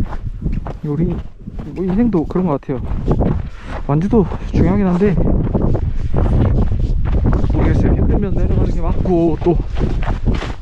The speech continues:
체력이 괜찮으면 또 끝까지 가는 게 맞고 정답이 없는 것 같아요.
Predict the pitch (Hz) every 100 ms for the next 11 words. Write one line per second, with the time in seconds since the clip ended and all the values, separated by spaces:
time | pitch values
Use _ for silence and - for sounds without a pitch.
0 | - - 226 233 190 147 139 190 196 180
1 | 165 160 165 - 202 220 196 170 190 175
2 | 190 196 190 165 - - - - - -
3 | - - - - 190 233 269 208 240 262
4 | 226 185 180 175 151